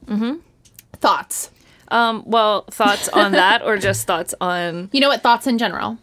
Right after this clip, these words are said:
Speaker 1: Thoughts in general. I think that we have actually con-, some consistency
Speaker 2: We
Speaker 1: with
Speaker 2: do.
Speaker 1: these two cards,
Speaker 2: So
Speaker 1: which I'm actually pleasantly surprised at.
Speaker 2: This is fun.
Speaker 1: It's very air.
Speaker 2: It is very air. You're right. You're so right, 'cause swords are air. Eee!
Speaker 1: Yeah.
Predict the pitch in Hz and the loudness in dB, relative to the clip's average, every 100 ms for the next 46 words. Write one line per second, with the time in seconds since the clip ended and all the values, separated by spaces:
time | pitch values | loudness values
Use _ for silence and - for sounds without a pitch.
0 | - 285 339 440 302 196 185 196 220 277 | -2 0 2 0 2 0 0 -2 -2 -6
1 | 311 _ - - _ 233 240 294 - 381 | -10 _ -20 -20 _ -2 0 -2 -2 -2
2 | 269 262 233 214 190 175 - 202 180 196 | 0 2 2 2 2 -2 -2 -6 -4 -8
3 | - - 185 180 190 - 196 190 175 - | -8 -8 -6 -6 -6 -4 -4 -4 -8 -8
4 | - 151 123 226 202 269 277 202 - 180 | -8 -6 -2 -2 0 0 0 -2 -2 -4
5 | 170 - 147 - 143 95 110 - 247 233 | -2 -6 -6 -4 -6 -4 -6 0 2 4
6 | 208 202 196 - 196 180 180 - _ _ | 2 0 -2 -4 -2 -4 -6 -16 _ _
7 | _ _ _ _ - 202 202 208 202 190 | _ _ _ _ -8 -6 -6 -6 -6 -6
8 | 208 202 180 180 160 180 202 254 294 277 | -8 -8 -8 -8 -4 -4 -2 -4 -2 -2
9 | - 381 190 - 208 196 208 233 - 220 | 0 0 0 -2 0 2 2 2 2 0
10 | 170 185 - _ - 262 294 269 233 190 | -2 -10 -18 _ 0 0 2 2 2 2
11 | 196 - - - 247 277 240 302 349 349 | 2 0 -10 -2 2 4 4 2 2 -6
12 | _ _ 262 - 302 285 349 - 269 - | _ _ -2 2 4 4 2 0 -6 0
13 | 285 262 294 523 339 _ _ - 247 | 0 2 2 2 -2 _ _ 2 2